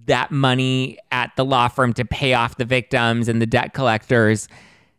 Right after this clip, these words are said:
there's no need to then ask for a percentage for Erika, you know, especially because she's openly admitted in the past that if she were to ever divorce Tom, that she knows she would leave with nothing. So the fact that she's trying to fight for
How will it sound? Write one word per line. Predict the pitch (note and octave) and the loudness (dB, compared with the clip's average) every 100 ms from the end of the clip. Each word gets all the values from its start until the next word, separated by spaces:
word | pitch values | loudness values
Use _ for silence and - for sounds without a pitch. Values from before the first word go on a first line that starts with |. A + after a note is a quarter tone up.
| _ _ C3 | _ _ -2
there's | E3+ E3 | 0 2
no | G#3 G#3+ | 0 0
need | F#3 F3 | 0 -2
to | E3 | 0
then | D#3 D#3 | -2 -2
ask | B2 B2 B2 - | -4 -6 -8 -16
for | - C3+ | -4 -2
a | A#2+ A#2 | 0 -2
percentage | - A#2+ - B2+ A#2 A#2 A2 A#2+ _ _ _ _ | -4 -6 -4 -2 -2 -2 -6 -18 _ _ _ _
for | C#3 - | -10 0
Erika, | F#3+ E3 A2 - - - - | 2 2 0 -4 -12 -12 -18
you | D3 D3+ | -4 -2
know, | D#3 | 0
especially | E3 - G3 G#3 | -2 -2 -2 -2
because | F#3 F3 | -2 -4
she's | - F3+ D#3 F3+ | -2 -4 -2 -2
openly | F3+ G#3 G3+ F3 | -2 -2 -2 -2
admitted | B2+ B2+ C#3 C3 A#2+ | -2 -4 -2 -2 -2
in | B2+ B2+ | -6 -6
the | A#2+ | -6
past | - D3 D3 B2 | -4 -4 -4 -4
that | B2+ - | -8 -4
if | C#3+ C3+ | -4 -4
she | - D#3 | -4 -2
were | C3 B2+ | 0 0
to | A#2 A#2+ | 0 -2
ever | A#2+ A#2 | 0 0
divorce | G#2+ A#2 C3+ G3+ F#3+ | 0 -2 2 2 0
Tom, | - B2+ A#2+ A#2 A#2+ - - - | -4 0 0 0 -4 -16 -20 -14
that | C3 C#3+ C3 - D3+ D#3 | 0 0 0 -4 -16 _
she | - - F#3 | -10 -2 2
knows | D#3 D#3+ F3 | 4 4 4
she | - D#3 | 2 0
would | C3+ A#2 | 0 0
leave | C3 C#3+ B2 | 0 0 0
with | A#2 A#2+ B2+ | -2 -2 0
nothing. | D3 D#3+ - - | -2 -2 -4 -8
So | A2 C3 | -4 -2
the | B2+ | 0
fact | D3+ D#3 | 0 -2
that | - C#3 | -4 -4
she's | - C3+ | -2 -4
trying | - C#3+ | -4 -2
to | A#2+ | -2
fight | - B2+ C#3+ - | -4 -4 -4 -4
for | C3 | -8